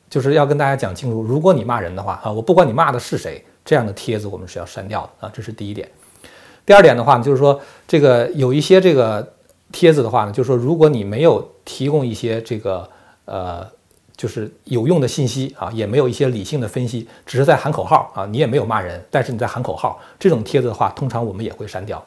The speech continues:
啊。有人就是讲说，说这，这个，这个言论自由，难道我不能在这个地方喊一些口号吗？我就表达一下我自己有什么不可以的呢？这就是，这就是我要说的第二个问题。言论自由的话，讲的是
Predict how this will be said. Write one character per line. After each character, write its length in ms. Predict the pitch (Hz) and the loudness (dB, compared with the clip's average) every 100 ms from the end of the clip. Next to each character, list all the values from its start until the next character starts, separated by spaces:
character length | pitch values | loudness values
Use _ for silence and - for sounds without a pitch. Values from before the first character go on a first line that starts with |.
| _ | _
啊。 120 | - - _ - - _ | -20 -20 _ -20 -20 _
有 100 | 127 | -2
人 100 | 151 | 2
就 100 | 175 | 2
是 60 | 160 | 2
讲 180 | 104 98 | 0 -2
说， 140 | 131 | 0
说 100 | 143 | 0
这， 140 | 139 | 2
这 100 | 143 | 0
个， 80 | 135 - - _ | 0 -2 -12 _
这 80 | 165 | 0
个 60 | 139 | 2
言 120 | 131 | 4
论 140 | 160 | 2
自 140 | 131 143 | 2 0
由， 80 | |
难 120 | 131 127 | 0 0
道 80 | |
我 120 | 131 104 | 0 0
不 100 | 135 | -2
能 140 | 123 | -2
在 100 | 127 | 0
这 100 | 135 | 0
个 60 | 127 | 0
地 80 | |
方 100 | 120 | -2
喊 200 | 113 - | -6 -8
一 40 | 117 | -4
些 80 | 131 | -4
口 160 | 101 | -4
号 200 | 95 139 | 2 2
吗？ 100 | 113 | 2
我 100 | 104 | -4
就 60 | 127 | -4
表 160 | 113 | -4
达 160 | 90 120 | -2 -2
一 40 | 127 | -2
下 80 | |
我 100 | 104 | -4
自 100 | 101 | -6
己 120 | 104 104 | -8 -10
有 100 | 101 | -10
什 100 | 107 | -10
么 160 | 117 - | -10 -4
不 100 | - | -2
可 160 | 156 123 | -2 -2
以 140 | 143 | -4
的 100 | - | -6
呢？ 140 | - - _ _ - _ _ _ - | -12 -18 _ _ -20 _ _ _ -2
这 100 | 165 | 0
就 80 | 147 | 0
是， 80 | 151 | -4
这 180 | - | -2
就 120 | 165 147 | 0 0
是 100 | 127 | 0
我 160 | 110 | -2
要 100 | 104 | -4
说 160 | 110 120 | -4 -4
的 80 | 120 | -4
第 160 | - | 0
二 120 | 127 | 0
个 80 | 104 | 0
问 100 | 98 | -8
题。 220 | 98 - _ _ _ - | -16 -20 _ _ _ -4
言 160 | 127 | 0
论 160 | 180 160 | 4 2
自 160 | 139 131 | 2 -2
由 140 | 107 | -2
的 80 | 113 | -2
话， 260 | 113 90 - - | -2 -4 -8 -6
讲 200 | 113 98 | -4 -4
的 120 | 95 | -10
是 260 | - 90 | -10 -12